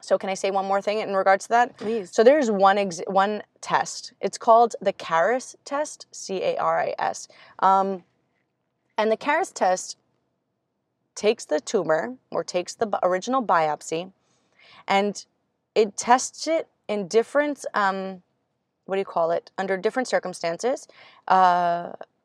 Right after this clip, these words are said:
Speaker 1: when it is faced with different agents. So, for example,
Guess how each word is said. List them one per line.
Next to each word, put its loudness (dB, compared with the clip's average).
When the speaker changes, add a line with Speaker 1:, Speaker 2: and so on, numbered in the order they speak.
Speaker 1:
when 2
it 0
is -6
faced -2
with -8
different -2
agents. -6
So, -4
for -2
example, -2